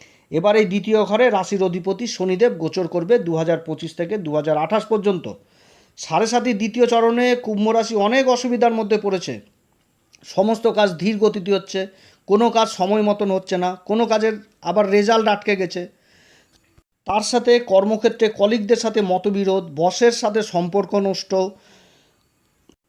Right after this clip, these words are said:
কোনো রকম দোষ না করে কর্ম চলে যাওয়া, টাকা পয়সার যথেষ্ট আকস্মিকভাবে হানি হওয়া, শরীর স্বাস্থ্যের যথেষ্ট খারাপ হওয়া কিংবা ফ্যামিলিতে অসুখ বিসুখ লেগে থাকা,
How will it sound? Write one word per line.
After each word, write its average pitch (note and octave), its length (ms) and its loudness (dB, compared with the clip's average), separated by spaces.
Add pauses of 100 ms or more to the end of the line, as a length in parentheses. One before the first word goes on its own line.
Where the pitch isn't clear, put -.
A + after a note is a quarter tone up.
কোনো A#3 260 2
রকম B3 280 4 (120)
দোষ A#3+ 340 4
না A#3+ 160 4
করে A3 320 4
কর্ম G3 360 2
চলে G3 260 0
যাওয়া, F#3 260 4 (180)
টাকা G3+ 280 2
পয়সার A3+ 500 2
যথেষ্ট G3+ 400 -2 (160)
আকস্মিকভাবে G#3+ 1400 -2
হানি F#3+ 320 2
হওয়া, F#3+ 260 6 (120)
শরীর A#3+ 340 0
স্বাস্থ্যের B3 460 2
যথেষ্ট F#3+ 360 -2 (120)
খারাপ F#3+ 320 0
হওয়া F#3 200 2
কিংবা A3+ 380 2 (100)
ফ্যামিলিতে A3 480 -2
অসুখ F3+ 300 -2
বিসুখ G3 380 -6
লেগে F3 260 -2
থাকা, E3+ 280 -10